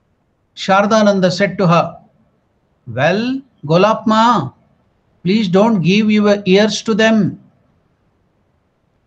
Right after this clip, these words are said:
Why are you bothered about those boys making noise? It is the nature of these young boys to behave like that.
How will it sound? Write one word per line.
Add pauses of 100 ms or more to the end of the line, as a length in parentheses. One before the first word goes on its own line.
(760)
Why
are
you
bothered
about
those
boys
making
noise? (1040)
It
is
the
nature
of
these
young
boys
to
behave
like
that.